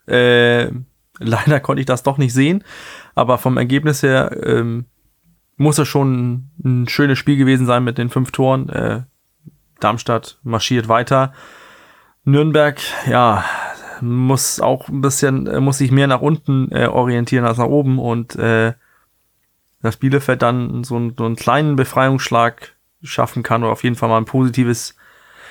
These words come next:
Ergebnis feiern kann, ist natürlich auch wichtig, aber, äh, es ist unten verdammt eng und der Abstiegskampf fängt ja immer noch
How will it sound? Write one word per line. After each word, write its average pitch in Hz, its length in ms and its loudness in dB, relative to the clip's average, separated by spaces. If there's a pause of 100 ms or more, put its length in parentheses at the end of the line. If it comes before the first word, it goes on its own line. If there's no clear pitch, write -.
(160)
Ergebnis 123 460 2
feiern 117 320 2
kann, 113 380 -2
ist - 120 -20
natürlich 117 280 -4
auch 120 180 -2
wichtig, 120 460 -2
aber, 101 500 0
äh, - 460 -14 (420)
es - 240 -4
ist - 380 -4 (240)
unten 123 400 -2
verdammt 113 640 -2
eng 113 220 0
und 107 180 -6
der 113 120 0
Abstiegskampf 120 760 -4
fängt 120 300 -2
ja 117 80 2
immer 127 220 2
noch 127 240 -2